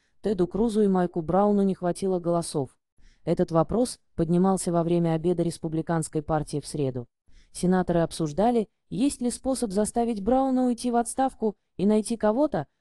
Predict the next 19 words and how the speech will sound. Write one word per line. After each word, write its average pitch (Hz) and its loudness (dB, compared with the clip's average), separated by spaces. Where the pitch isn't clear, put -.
кто - -6
бы 269 -4
побыстрее 240 -2
занял 247 0
его 226 0
место. 147 -2
Браун 254 0
был 233 2
избран 196 2
губернатором 180 2
Индианы 165 0
в 156 -4
ноябре. 156 -2
«Я 180 2
очень 175 0
зол, 247 0
девяносто 185 2
процентов 180 -2
успеха 170 -6